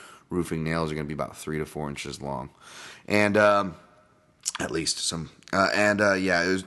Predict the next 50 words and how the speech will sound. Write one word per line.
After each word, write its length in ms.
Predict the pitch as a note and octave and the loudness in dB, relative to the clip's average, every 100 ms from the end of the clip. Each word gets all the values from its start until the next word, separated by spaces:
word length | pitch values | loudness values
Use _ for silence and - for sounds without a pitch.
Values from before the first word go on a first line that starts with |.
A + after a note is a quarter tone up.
| - | -8
rare 340 | E2 G2+ B2+ | 0 4 4
that 80 | C3+ | 4
they 100 | A#2+ | 2
stick 240 | G#2+ A#2 - | 2 0 0
straight 280 | - G#2 | 2 4
up, 140 | G#2 F#2+ | 4 2
but 140 | B1+ | -2
sure 220 | - G#2 | 0 2
enough, 180 | G2 F#2 | 2 0
went 140 | F2+ F2+ | 0 0
right 140 | G2 | 0
through 120 | A2 | 2
my 120 | G2 | 0
slipper 360 | F#2 - F#2+ G2 | 2 2 0 0
and 80 | G2 | 2
into 100 | F#2+ | 2
my 140 | F2+ | 0
foot. 340 | D#2+ A2+ G#2+ - - - - _ _ _ - | 2 2 2 -2 -16 -20 -20 _ _ _ -4
And 480 | F2+ F#2+ F#2+ F2+ - - | 2 4 2 0 -6 -8
my 200 | - G#2+ | 0 2
pain 240 | A2 C3 | 2 -2
tolerance 320 | B2+ G#2 G2 E2 | 2 2 2 -2
is 100 | E2 | -4
weird. 320 | E2+ F2+ F#2 | 0 2 2
It 60 | |
hit 240 | E2 C3 - | 0 -2 2
something 280 | A2 - E2+ | 0 0 -2
hard, 320 | F2 G2+ G2 | 4 4 4
and 80 | F2+ | 2
I 60 | |
think 180 | F#2 C3+ | 0 -2
it 40 | D3 | 2
would 140 | B2 | 2
have 80 | F#2+ | 4
gone 200 | G2 F#2+ | 2 2
th-, 80 | - - - - | -4 -20 -8 0
all 220 | F#2 G#2+ | 2 2
the 80 | A#2 | 4
way 160 | B2+ | 2
through 160 | B2 B2 | 2 0
the 100 | G#2+ | 2
foot 320 | A2+ C3 C3+ | 2 2 0
'cause 140 | F#2+ | -2
it 60 | F2+ | 0
went 180 | G#2 F#2 | 0 -2
through 140 | A2 | -4
the 80 | E2+ | -2
slipper 440 | - F#2+ E2 E2 D#2 | 0 -2 0 -2 -2
real 260 | E2+ F#2+ E2+ | 0 2 2
easily. 380 | E2 D#2+ D#2 | -2 -2 -4